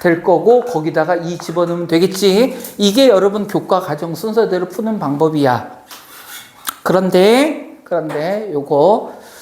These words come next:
간단하게 풀면 이렇게 풀면 됩니다. 자, 리미트 X가 영으로 갈 때,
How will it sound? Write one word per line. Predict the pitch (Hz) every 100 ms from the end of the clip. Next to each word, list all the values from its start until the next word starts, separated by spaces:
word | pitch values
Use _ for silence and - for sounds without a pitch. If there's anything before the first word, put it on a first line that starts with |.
| - - _ _ -
간단하게 | - 127 185 220 220 220
풀면 | 220 196 214 214
이렇게 | 139 143 -
풀면 | - - 165
됩니다. | 135 151 139 127 143 175 226 226 -
자, |
리미트 | 135 151 147 - 151 156 220 269 302 - - - - _ _ - _ _ _ _ _ -
X가 | 151 - - 175 180
영으로 | 139 135 175 165
갈 | 127 -
때, | 131 123 165 214